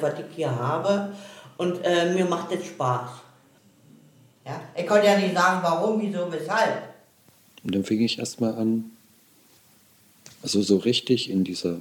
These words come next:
Speaker 2: Großstadt mit dem arbeitechnischen Wissen und das Wissen, was ich von meinem Vater hatte, gegenüber den Kunden, wie man sich so verhält,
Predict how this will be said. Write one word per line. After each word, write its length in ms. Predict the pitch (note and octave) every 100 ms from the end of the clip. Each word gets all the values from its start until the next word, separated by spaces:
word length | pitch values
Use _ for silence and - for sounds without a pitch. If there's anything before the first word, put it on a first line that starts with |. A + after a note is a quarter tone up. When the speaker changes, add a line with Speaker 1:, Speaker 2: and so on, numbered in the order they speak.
| -
Speaker 2:
Großstadt 680 | - G#2 A2+ - - A#2 A2+ - - - _ _ _ _ _ _ _ _ _
mit 180 | A#2+ -
dem 460 | G2+ G2 G2 - - _ _ _ _
arbeitechnischen 920 | - G#2 A#2 A#2 - G#2 A2 G2+ G2 F2+
Wissen 500 | G2+ - C#3+ D#3+ -
und 120 | G#2+
das 200 | G2+ -
Wissen, 240 | A2+ - A2+
was 140 | -
ich 100 | -
von 160 | - F#2
meinem 160 | F#2
Vater 400 | F2 F#2 F#2+ G#2
hatte, 300 | G2+ - A2 A2 - - - _
gegenüber 520 | G#2 F#2+ G2 G#2 G2
den 200 | G2 G2
Kunden, 480 | - G#2+ G2+ - F2+
wie 80 | F2
man 160 | F2
sich 180 | - E2+
so 140 | - E2+
verhält, 580 | - E2 F2+ F2+ -